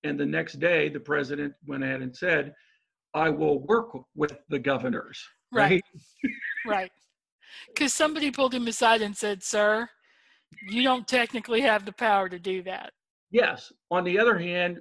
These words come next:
Speaker 1: Trump then gets to go ahead and say, "Well, at least now I have governors talking about when they're gonna reopen their states."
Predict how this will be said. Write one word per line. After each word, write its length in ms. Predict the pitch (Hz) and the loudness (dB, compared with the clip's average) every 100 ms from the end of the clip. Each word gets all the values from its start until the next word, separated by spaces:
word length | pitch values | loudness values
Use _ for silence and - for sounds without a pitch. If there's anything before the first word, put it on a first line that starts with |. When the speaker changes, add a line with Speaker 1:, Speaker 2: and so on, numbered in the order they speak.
| - | -12
Speaker 1:
Trump 320 | - 202 165 | -4 -4 -2
then 160 | 175 185 | -4 -2
gets 260 | 175 165 - | -2 -2 -4
to 80 | |
go 220 | 156 160 151 | -2 -2 0
ahead 180 | 156 | -2
and 120 | 151 147 | -4 -4
say, 340 | 156 151 151 - | 0 0 -2 -4
"Well, 220 | 147 143 | -4 -2
at 80 | 143 | -2
least 340 | 165 170 - | -2 -2 -4
now 320 | 156 175 165 | 0 0 0
I 140 | 147 143 | -2 -2
have 240 | 139 131 131 | -2 -4 -4
governors 720 | 160 156 135 135 139 135 - _ _ _ _ - | -6 -4 -4 -2 -4 -6 -10 _ _ _ _ -6
talking 400 | 170 180 180 151 | 0 0 0 -4
about 440 | 139 147 143 147 139 | 0 0 0 -2 -2
when 260 | 147 160 | 0 0
they're 140 | 147 143 | 0 0
gonna 200 | 143 139 | -2 -2
reopen 640 | 135 139 151 147 143 135 | -2 -2 0 -2 0 -2
their 140 | 135 127 | -2 -4
states." 520 | - 190 143 - | -6 -4 -4 -8